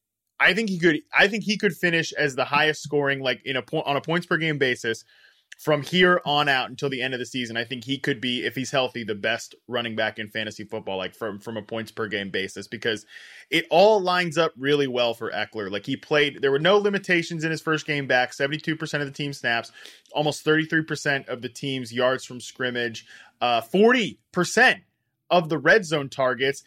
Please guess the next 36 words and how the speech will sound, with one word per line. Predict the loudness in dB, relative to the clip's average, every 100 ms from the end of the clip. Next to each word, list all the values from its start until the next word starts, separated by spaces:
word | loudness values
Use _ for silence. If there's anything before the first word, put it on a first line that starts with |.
| -4
He | 4
has | 4 6
double-digit | 6 6 4 2 0
targets | 0 0 -2
in | -8 -8 -2
both | 4 4 4 0
of | 0 2
his | 0 0 -2 0
healthy | 0 0 0 -4
starts | -4 0 2 2 -4 -6
with | -6 -4
Justin | -2 -2 -4 -10
Herbert. | -2 0 4 2 2 -4 -20 -20 _
Um, | 2 2 2 -2 -6 -14 -18 _
and, | 0 0 0 -4 -10 -14 _ _ -2
I | 2
mean, | 2 -2 2
also | 2 2 -2
the |
schedule, | 0 4 4 4 0 2
Dalton, | 4 4 2 -10 -2
like, | 2 2 -2 _ _ _ _ _ _ _ _
in | -4 0
terms | 0 0
of | -2 -6
the | -2
easiest | 0 0 2 2 2
pass, | -2 0 0 -2 -12 _ 2
uh, | 2 2
in | -4
terms | -2 -2 -2
of |
the | -2
easiest | -2 0 -2 2
schedule | 2 2 0 0
left | -2 -4